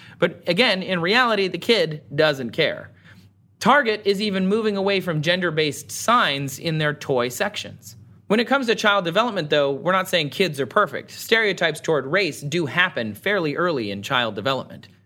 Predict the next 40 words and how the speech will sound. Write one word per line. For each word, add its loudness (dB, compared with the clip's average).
In 0
many 0
homogenous 0
communities, -2
children 2
are 0
only 0
exposed 0
to -4
children 0
who -2
are 2
like -2
them. 0
They 2
only 0
get 2
exposure -2
to -4
other 2
cultures -2
by 0
word -4
of -12
mouth, 0
through -8
the -10
media, -4
in -8
the -6
news. 0
And 2
this 0
describes 2
a 0
lot 4
of -4
kids, -2
not 0
just 0